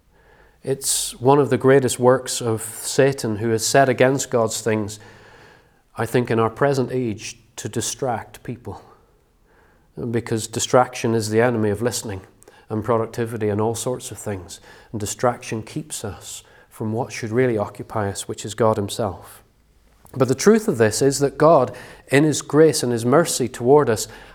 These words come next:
hasn't then just said, "Right, I'm gonna leave you to it," but in his mercy and in his grace has said, "I'm gonna reveal myself to you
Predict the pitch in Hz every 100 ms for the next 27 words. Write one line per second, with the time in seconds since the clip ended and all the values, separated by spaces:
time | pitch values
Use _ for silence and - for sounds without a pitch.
0 | - - 214 226 151 139 135 131 127 -
1 | 139 127 117 117 113 151 143 117 117 127
2 | 107 - 170 135 104 - 139 160 147 147
3 | 147 160 160 - 117 - - - - 135
4 | 151 151 - 117 117 120 - - - -
5 | - _ 127 123 - 175 123 - - -
6 | 156 180 185 170 139 131 175 202 123 104
7 | 117 107 - - 107 95